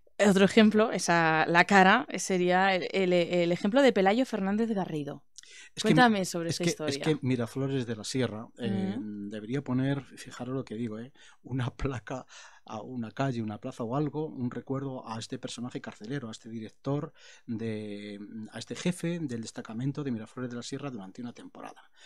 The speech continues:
Speaker 2: Porque estamos hablando de una persona que a mí me emocionó, me ha emocionado muchísimo porque verdaderamente en un momento tan difícil como es, eh, apoyar a presos,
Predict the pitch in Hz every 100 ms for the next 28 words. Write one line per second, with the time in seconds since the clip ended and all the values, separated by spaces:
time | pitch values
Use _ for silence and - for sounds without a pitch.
0 | - - - _ 120 120 113 131 143 -
1 | 147 147 120 123 143 147 - 147 143 156
2 | _ 123 123 120 117 139 131 127 - 127
3 | 123 123 131 117 143 135 117 - 143 139
4 | 147 120 - 110 127 131 131 135 147 -
5 | - - - - 110 135 151 147 143 -
6 | 135 127 131 120 107 170 - 117 - 104
7 | 120 139 117 - - _ 127 120 117 117
8 | 110 107 123 - 113 131 139 113 113 107
9 | 107 - 147 - 117 -